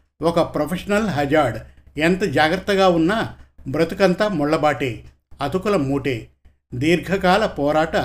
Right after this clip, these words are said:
బ్రతుకు పోటే. మ్లానముఖుడై ఆలస్యంగా ఇల్లు చేరిన కొడుకును చూసి భారతమ్మ కలవరపడింది. ఎదురు వెళ్ళి అతడి ముఖంలోకి సూటిగా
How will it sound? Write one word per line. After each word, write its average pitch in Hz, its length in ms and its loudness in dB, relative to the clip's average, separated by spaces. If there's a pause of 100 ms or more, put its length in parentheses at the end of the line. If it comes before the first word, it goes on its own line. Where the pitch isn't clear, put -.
(480)
బ్రతుకు 151 380 -6
పోటే. 135 540 -4 (960)
మ్లానముఖుడై 190 880 2
ఆలస్యంగా 185 760 2
ఇల్లు 170 220 2
చేరిన 170 340 2
కొడుకును 190 400 0 (100)
చూసి 156 500 -2 (360)
భారతమ్మ 180 720 0 (100)
కలవరపడింది. 127 800 0 (680)
ఎదురు 170 280 4
వెళ్ళి 233 280 4
అతడి 180 240 2
ముఖంలోకి 185 580 0
సూటిగా 180 500 0